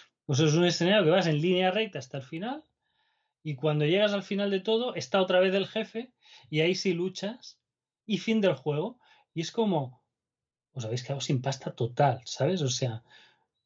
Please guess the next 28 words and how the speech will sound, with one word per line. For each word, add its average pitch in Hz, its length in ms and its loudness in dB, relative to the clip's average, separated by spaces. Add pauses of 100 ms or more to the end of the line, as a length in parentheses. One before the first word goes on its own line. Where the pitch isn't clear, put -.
(240)
habéis 147 240 2
llegado 160 240 4
hasta 156 240 0
aquí 190 400 0
y 180 60 -2
aquí 190 280 0
ya 220 140 4
no 220 100 4
hay 214 120 4
dinero 262 640 0
y, 220 220 -8 (300)
y 214 120 -12
la 202 140 -4
historia 302 640 -6
y 285 100 -6
bueno, 302 320 0
pues 285 140 -8
métele 302 480 -4
ahí 277 240 0
sí 285 160 -6
una 285 260 -4
cinemática 247 600 -6
rara 285 420 2
y 240 100 -2
tal. 262 300 4
Y 214 60 -2
es 190 100 -2
como, 202 380 0